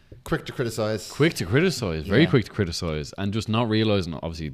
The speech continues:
Speaker 2: in this situation, it's a little boy. You know what I mean? It's his son.
Speaker 1: Hundred percent, yeah.
Speaker 2: But I think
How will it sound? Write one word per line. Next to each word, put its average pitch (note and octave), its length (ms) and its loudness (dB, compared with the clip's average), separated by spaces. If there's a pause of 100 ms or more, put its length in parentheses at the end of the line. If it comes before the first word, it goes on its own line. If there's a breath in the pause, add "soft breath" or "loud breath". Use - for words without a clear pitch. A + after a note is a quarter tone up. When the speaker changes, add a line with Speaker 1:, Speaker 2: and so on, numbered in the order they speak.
Speaker 2:
in E2+ 60 -4
this E2 160 -4
situation, D#2+ 440 -6
it's D2 140 -12
a D#2 40 -6
little D#2+ 220 -2
boy. D#2 360 -2
You D#2+ 80 -8
know D#2+ 60 -4
what D#2 40 -4
I - 40 -4
mean? C#2+ 200 -6
It's E2 140 -8
his E2+ 120 -4
son. E2 400 -4
Speaker 1:
Hundred G2 280 -10
percent, D#2+ 340 -14
yeah. F2 140 -10
Speaker 2:
But A#2 100 0
I A#2+ 80 4
think E3 440 -2